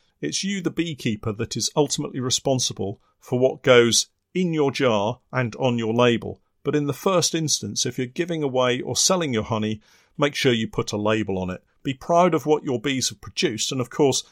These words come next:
make sure you get a fair price for it. I think that's enough of the honey regs for one day,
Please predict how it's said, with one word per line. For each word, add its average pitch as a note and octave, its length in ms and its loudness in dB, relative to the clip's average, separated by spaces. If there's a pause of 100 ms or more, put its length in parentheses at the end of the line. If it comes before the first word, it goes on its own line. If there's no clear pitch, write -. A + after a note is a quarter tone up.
(140)
make D3 220 2
sure C3 200 2
you A#2+ 160 -2
get A#2+ 280 -2
a G#2+ 40 -4
fair A#2+ 300 0
price B2 400 0
for F2+ 260 -8
it. - 80 -14 (400)
I C3+ 60 0
think F3+ 220 -2
that's C#3 180 2
enough C3+ 300 4
of A2+ 100 0
the A#2 120 2
honey A2+ 260 0
regs A2 260 2
for A2 160 -8
one B2 260 2
day, G2+ 300 -4